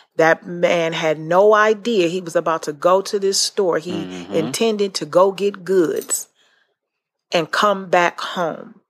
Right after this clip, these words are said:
Speaker 1: And he tried to be a good civilian. With breaking up a fight. And here come the police to kinda take over, you know, the job. And he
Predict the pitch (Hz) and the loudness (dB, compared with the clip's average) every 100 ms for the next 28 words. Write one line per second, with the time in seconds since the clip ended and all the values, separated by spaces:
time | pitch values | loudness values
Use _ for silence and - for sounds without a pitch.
0 | _ - - _ 180 170 160 185 - 180 | _ -20 -20 _ -4 -2 -4 -8 -4 0
1 | 175 170 170 - 170 156 180 180 180 - | 2 2 0 -6 -10 -10 -10 -10 -14 -18
2 | _ _ _ 165 151 175 165 - 143 165 | _ _ _ -4 0 0 0 -4 -2 2
3 | 202 214 220 247 _ _ _ _ _ _ | 4 2 0 -10 _ _ _ _ _ _
4 | _ - 165 156 - _ 143 135 160 196 | _ -2 0 0 -4 _ -14 -2 0 2
5 | 240 247 254 262 262 233 143 - _ _ | 0 2 2 0 0 0 -2 -4 _ _
6 | _ _ _ _ _ _ _ _ 185 180 | _ _ _ _ _ _ _ _ -6 -6
7 | - 196 190 - 214 214 226 - 247 240 | -6 -4 -4 -2 -2 -2 -4 0 0 0
8 | 208 - 185 190 175 - 185 196 226 226 | -2 -6 -2 -2 -2 -2 -4 2 4 4
9 | 233 240 - _ _ _ - 240 240 240 | 0 -6 -12 _ _ _ -6 -2 0 0
10 | 254 _ _ 269 247 277 262 226 220 - | -2 _ _ -4 0 2 4 2 -2 -6
11 | - _ 214 214 - 285 285 | -20 _ -6 -6 -4 -4 -4